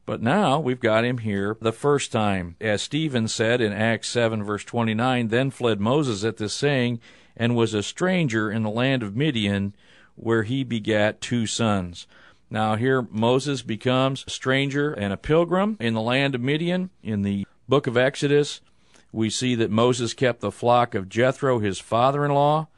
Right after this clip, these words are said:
there in Midian. He becomes a shepherd. He learns to be a shepherd. It says when he found out that the thing was known, it tells us in verse fifteen, "Now when Pharaoh heard this thing, he sought to slay Moses, but Moses fled from the face of that Pharaoh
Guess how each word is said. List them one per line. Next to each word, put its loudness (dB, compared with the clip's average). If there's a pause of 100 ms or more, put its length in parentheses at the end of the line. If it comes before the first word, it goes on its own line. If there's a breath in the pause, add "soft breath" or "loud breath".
there 2
in 0
Midian. 0
He -2
becomes -2
a -2
shepherd. 0
He -6
learns -2
to -6
be 2
a 4
shepherd. 0
It -4
says 2
when 2
he 4
found 0
out 6
that -10
the -12
thing 0
was 0
known, 2
it -4
tells 4
us -2
in 2
verse 0
fifteen, 0
"Now 2
when 0
Pharaoh 2
heard 2
this -2
thing, 0
he 0
sought 0
to -4
slay 2
Moses, 0
but -4
Moses 2
fled 2
from -6
the -4
face 0
of -4
that 0
Pharaoh -2